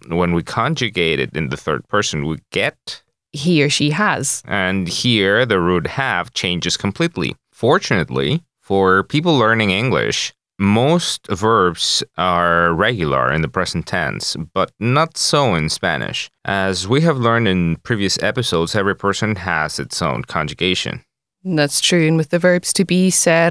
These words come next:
Speaker 2: and estar, I pretty much had to memorize the conjugations.
Speaker 1: Yes. And with irregular verbs, such as ser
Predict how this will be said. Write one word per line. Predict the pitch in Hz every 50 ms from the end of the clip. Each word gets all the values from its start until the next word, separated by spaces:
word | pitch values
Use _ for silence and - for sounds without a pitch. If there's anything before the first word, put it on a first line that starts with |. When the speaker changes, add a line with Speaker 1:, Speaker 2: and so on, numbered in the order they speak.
| - -
Speaker 2:
and | - 156 165
estar, | 160 160 - - 185 190 196 202 208 202 - -
I | 147 151 151 143 _ -
pretty | - 180 170 170
much | 156 - - -
had | 165 147 -
to | 160
memorize | 156 156 165 160 143 131 131 139 -
the | 139
conjugations. | - 135 135 131 143 - 127 120 131 - - 123 135 135 - - _ _ _ - 98
Speaker 1:
Yes. | 110 110 110 107 95 73 58 50 - - - - - _ _ _ _ _ _ _ -
And | 92 101 101 98 98 101 101 98
with | 110 110 98
irregular | 104 101 101 110 123 131 127 123 110 101 98 87
verbs, | 82 92 113 139 135 113 92 87 87 92 - - - -
such | - - 92 80 - 82
as | 80 - - - -
ser | - - - 104 101 95